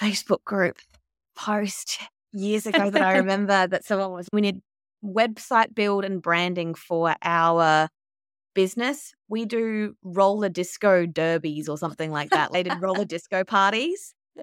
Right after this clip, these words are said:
Speaker 1: and that was their business. Cool, great.
Speaker 2: Yeah.
Speaker 1: And they said, "We need this, this, and this, and we are going to pay in a roller disco party." And it's, you know what? I didn't think
Speaker 2: Not
Speaker 1: about
Speaker 2: really a
Speaker 1: picking one of
Speaker 2: fit.
Speaker 1: those up from Coles or
Speaker 2: Yeah. <laughs>
Speaker 1: Aldi over the weekend.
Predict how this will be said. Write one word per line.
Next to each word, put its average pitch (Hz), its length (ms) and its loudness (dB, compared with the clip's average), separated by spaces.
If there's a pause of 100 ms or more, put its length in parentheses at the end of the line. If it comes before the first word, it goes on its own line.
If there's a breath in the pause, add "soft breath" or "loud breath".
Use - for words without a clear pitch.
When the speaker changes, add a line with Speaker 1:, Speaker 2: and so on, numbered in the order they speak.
Speaker 1:
and 214 160 2
that 202 120 2
was 214 140 -4
their 214 140 2
business. - 560 -6 (280)
Cool, 269 360 2 (160)
great. 285 260 2
Speaker 2:
Yeah. 170 360 4 (220)
Speaker 1:
And 214 100 -2
they 220 120 0
said, 226 240 -4
"We 269 100 0
need 240 240 -2
this, 311 240 -2
this, 277 160 -4
and 254 120 -2
this, 240 260 0 (280)
and 208 180 0
we 240 140 2
are 220 100 6
going 208 240 0
to 185 80 -4
pay 254 500 -2
in 208 240 -2
a 175 140 0
roller 214 400 2
disco 180 440 -4
party." - 640 -6
And 220 120 -4
it's, 214 200 -10
you 285 120 -4
know 285 120 -2
what? 302 260 2
I 254 120 0
didn't 262 420 -8 (100)
think 285 160 -4
Speaker 2:
Not 196 80 0
Speaker 1:
about 277 140 2
Speaker 2:
really 175 120 -2
a - 40 0
Speaker 1:
picking 254 160 0
one 247 120 0
of 220 60 -4
Speaker 2:
fit. 226 40 0
Speaker 1:
those 226 120 -4
up - 180 -2
from 220 160 -4
Coles 214 360 2
or 202 140 -2
Speaker 2:
Yeah. 180 220 4
<laughs> - 20 -4
Speaker 1:
Aldi 226 200 -2
over 233 100 -4
the 247 120 0
weekend. 277 500 -2